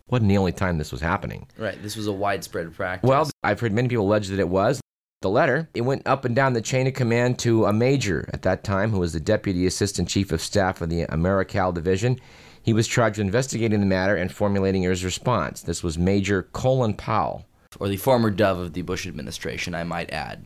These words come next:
Speaker 1: Yes, he was. Uh, uh, he investigated the soldier who wrote the letter and then basically reported that everything was pretty much hunky-dory. He said there may be some isolated in-, incidents by individual bad seeds, but there were no widespread atrocities going on. He wrote rather dismissively,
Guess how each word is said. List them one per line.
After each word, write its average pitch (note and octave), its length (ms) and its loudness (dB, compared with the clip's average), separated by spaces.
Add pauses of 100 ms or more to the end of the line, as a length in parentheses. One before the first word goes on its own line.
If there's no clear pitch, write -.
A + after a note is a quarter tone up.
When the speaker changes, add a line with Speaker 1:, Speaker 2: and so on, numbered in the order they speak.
Speaker 1:
Yes, F#2 340 2
he G2 100 2
was. C#2+ 480 0
Uh, D#2+ 240 0 (100)
uh, E2+ 140 2
he G2 340 0
investigated G#2+ 640 0
the F2+ 60 -2
soldier B2 380 2
who A2 80 0
wrote G#2+ 220 2
the F#2+ 80 0
letter C#3+ 360 2 (120)
and A2 200 0
then C#3+ 220 2
basically B2+ 400 2
reported B2+ 380 2
that A2 80 2
everything B2 320 0
was A2+ 100 0
pretty A#2+ 240 0
much A2+ 320 2
hunky-dory. A#2 720 2
He D2+ 60 -2
said G#2 180 -2
there A#2 100 2
may F#3 140 2
be C#3+ 100 4
some G#2+ 220 4
isolated A2 560 2
in-, D3 160 4 (140)
incidents A2 440 2
by F2+ 220 2
individual B2+ 640 4
bad G#2 340 2
seeds, B2 380 2
but - 180 -4
there A#2+ 140 4
were A#2+ 100 2
no D3 220 4
widespread F2 480 -2
atrocities D#2+ 520 -2
going E2+ 280 0
on. B2 280 2 (540)
He G2+ 120 0
wrote A#2 200 4
rather G#2 220 2
dismissively, A2 800 2